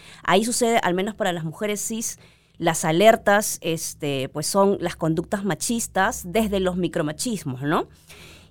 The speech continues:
Y si es un hombre controlador, si te trata como propiedad, si cree, pues, que tiene derecho a decirte cómo te vistes, este, con quiénes hablas, con quiénes no, si trabajas o no,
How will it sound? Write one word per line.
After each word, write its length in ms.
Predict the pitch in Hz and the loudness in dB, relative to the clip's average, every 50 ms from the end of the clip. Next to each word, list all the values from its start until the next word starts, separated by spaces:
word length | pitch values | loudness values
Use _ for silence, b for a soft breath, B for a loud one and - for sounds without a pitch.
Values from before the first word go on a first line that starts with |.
| _ - | _ -4
Y 320 | 185 185 180 175 170 165 | -2 0 2 2 2 2
si 100 | - - 196 | 0 0 -2
es 100 | 180 - | 0 2
un 120 | 208 196 190 | 2 2 2
hombre 200 | 190 185 202 190 | 2 2 0 0
controlador, 720 | - 190 175 160 151 139 139 143 156 196 214 226 226 220 | 0 -2 -2 -2 -2 0 2 6 6 8 8 8 6 4
si 100 | - 175 | 0 -4
te 100 | 165 147 | -6 -6
trata 200 | 147 151 - 170 | -6 -4 -6 -6
como 240 | 165 170 160 156 147 | -4 -4 -4 -4 -4
propiedad, 880 | - 143 135 - 135 135 135 147 156 170 190 202 208 208 208 208 208 b b b b b b b | -6 -8 -8 -6 -4 0 4 6 8 8 10 10 10 8 6 6 2 b b b b b b b
si 240 | - - - - 170 | -12 -8 -6 -6 -4
cree, 400 | - 180 175 180 180 180 180 180 | 0 2 4 4 4 4 2 0
pues, 240 | - 165 165 180 | 0 -2 -2 -2
que 100 | - - | -2 -4
tiene 200 | 165 - 160 170 | -4 0 0 0
derecho 320 | 165 160 160 165 160 - 180 | 2 0 0 -2 -2 -4 -4
a 20 | |
decirte 380 | 165 147 - - 165 - 180 170 | -4 -4 -6 -8 -8 -6 -6 -4
cómo 240 | - 160 160 165 160 | -4 -4 -4 -4 -2
te 140 | 151 135 127 | -2 0 2
vistes, 920 | 147 170 214 226 233 233 - - - - 202 202 202 202 202 196 208 202 - | 2 2 2 2 2 0 0 -2 0 2 4 4 6 4 4 2 0 0 -4
este, 440 | 127 - - - - - 147 139 143 | -6 -6 -8 -8 -6 -6 -4 -4 -4
con 160 | - 151 156 | -2 -4 -4
quiénes 340 | 151 - 190 185 185 175 - | -2 0 2 2 2 2 2
hablas, 260 | 208 185 190 185 180 | 2 4 4 4 2
con 160 | - - 156 151 | 0 -2 -6 -4
quiénes 300 | - 175 180 175 160 160 | -4 -2 -2 0 0 0
no, 180 | 180 190 202 | 2 2 2
si 140 | 208 - 190 | 0 0 -2
trabajas 500 | - 147 127 127 156 190 185 180 170 - | -2 0 2 2 2 2 0 -4 -6 -4
o 80 | 156 135 | -2 0
no, 460 | 143 147 170 190 208 214 220 214 | 2 4 6 6 6 6 6 4